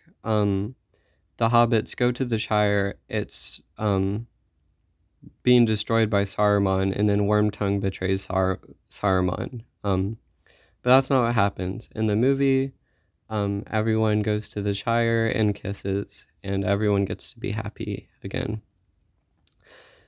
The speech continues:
So that's my summary of The Hobbit, not The Hobbit, The Lord of the Rings. Um, and it lasted exactly thirty minutes, so,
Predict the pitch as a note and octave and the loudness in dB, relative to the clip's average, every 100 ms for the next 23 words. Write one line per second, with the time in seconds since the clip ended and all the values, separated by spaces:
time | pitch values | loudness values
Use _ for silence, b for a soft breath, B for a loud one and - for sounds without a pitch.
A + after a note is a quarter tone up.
0 | b - - D3+ D3 D3 C#3+ B2+ A#2 - | b -8 2 4 6 6 4 2 -2 -4
1 | G#2 - A#2+ A#2 A#2 A2+ A2+ - A2 G#2 | -6 -2 0 2 2 0 -4 -4 0 2
2 | G#2 G#2 A2+ - - _ - G#2+ G#2+ - | 0 -2 -8 -20 -20 _ -4 -2 -4 0
3 | B2 B2+ C#3 C#3 - - - B2+ B2 G#2+ | 0 2 0 -2 -6 -16 -6 -4 -2 -2
4 | G#2+ G2+ A2 - G#2+ G#2+ G#2 G#2 A2 A2+ | 0 0 -2 -2 0 2 2 2 0 -2
5 | A#2 - - _ - - A2 G#2+ A2 A#2+ | -4 -10 -20 _ -16 -4 -2 0 -2 -8
6 | - _ b b - B2 B2 C3 C3 C#3 | -16 _ b b -6 -2 0 0 0 2
7 | C#3 C3+ C3 C3+ C3+ C#3 C3+ C3+ C3+ C#3 | 4 2 0 -8 -4 -6 -4 -2 -2 -2
8 | C#3 G#2+ - - G#2+ G#2 G#2+ | -4 -4 -6 -4 -2 -2 -4